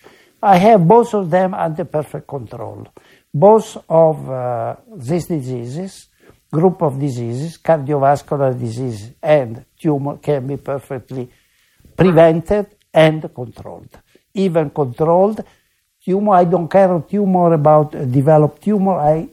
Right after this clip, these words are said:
I, I think, uh, prevention. But cardiovascular diseases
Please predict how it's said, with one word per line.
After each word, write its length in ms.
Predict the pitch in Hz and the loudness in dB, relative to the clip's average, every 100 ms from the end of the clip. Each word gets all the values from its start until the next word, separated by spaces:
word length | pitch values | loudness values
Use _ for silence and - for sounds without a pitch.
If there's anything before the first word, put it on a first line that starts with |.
| - | -8
I, 200 | 151 160 _ | -8 -8 _
I 120 | 147 143 | -8 -8
think, 300 | - 156 156 | -8 -6 -6
uh, 60 | 135 220 - | -8 -12 -8
prevention. 720 | 135 143 127 107 98 113 123 | -2 0 0 -2 -8 -8 -4
But 340 | 202 269 - _ _ - - _ _ - _ _ _ _ _ _ _ _ _ _ - | -2 -2 -6 _ _ -20 -20 _ _ -20 _ _ _ _ _ _ _ _ _ _ 2
cardiovascular 1080 | 180 233 190 196 180 170 - 170 160 151 135 | 2 4 2 4 6 4 2 0 4 2 2
diseases 880 | 143 127 120 101 104 104 - - | -4 -4 -8 -8 -12 -12 -14 -20